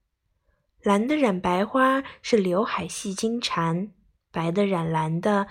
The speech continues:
是蝴蝶闹莲花。一匹送给大姐姐，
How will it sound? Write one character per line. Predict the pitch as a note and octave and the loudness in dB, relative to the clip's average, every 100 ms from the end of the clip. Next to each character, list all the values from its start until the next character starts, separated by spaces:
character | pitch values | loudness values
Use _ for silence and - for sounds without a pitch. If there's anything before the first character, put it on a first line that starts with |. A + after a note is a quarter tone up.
| - - | -10 -8
是 | - | -6
蝴 | - E3 F3+ | -4 -2 -2
蝶 | F#3 E3+ | -2 -4
闹 | F#3+ G3+ | -2 -2
莲 | E3+ D#3+ D#3+ | -2 -4 -4
花。 | F#3 G3+ G3 G3+ A3+ _ _ _ _ _ _ _ _ _ _ _ _ _ _ _ - - - _ | 0 2 2 0 -8 _ _ _ _ _ _ _ _ _ _ _ _ _ _ _ -20 -20 -20 _
一 | D4+ | 0
匹 | D4+ - F3+ | 2 2 2
送 | F3 C4+ | 0 -2
给 | A#3+ G#3+ | 0 0
大 | C4 C4 | 0 -2
姐 | A3+ E3+ | -2 -6
姐， | - F#3 F#3+ G#3 | -4 -2 0 0